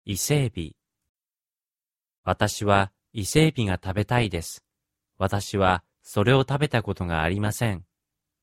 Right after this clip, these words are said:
牡蠣。もし公務員試験に受かったら、私はあなたに牡蠣をおごります。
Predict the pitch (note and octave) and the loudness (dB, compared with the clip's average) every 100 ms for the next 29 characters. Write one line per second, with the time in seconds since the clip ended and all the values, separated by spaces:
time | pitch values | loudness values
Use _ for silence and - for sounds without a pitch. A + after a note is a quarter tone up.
0 | _ _ _ _ _ _ _ _ _ _ | _ _ _ _ _ _ _ _ _ _
1 | _ _ - C3+ - F2 - _ _ _ | _ _ -6 -6 -6 -14 -14 _ _ _
2 | _ _ _ _ _ _ _ _ _ _ | _ _ _ _ _ _ _ _ _ _
3 | _ - C#3 - A#2 F#2 - _ _ - | _ 0 0 0 -4 -4 -8 _ _ 2
4 | C3 D3+ E3 E3 D#3+ - D3+ A2 F2+ E2+ | 4 4 4 2 0 0 2 2 0 -2
5 | - A2+ - G2 F2 D#2+ - _ _ _ | -2 -2 0 0 2 2 -2 _ _ _
6 | F#2 F#2 G2 - F#2+ F#2 F2 _ _ - | -6 -2 -2 2 4 4 2 _ _ -6
7 | G#2+ B2 A#2+ G2 E2+ D#2+ _ _ - D3+ | -2 -2 -2 -2 -4 -8 _ _ -6 -4
8 | E3+ C3 G2 F2 E2+ E2+ E2 E2 - | 0 4 4 4 0 -2 -4 -6 -10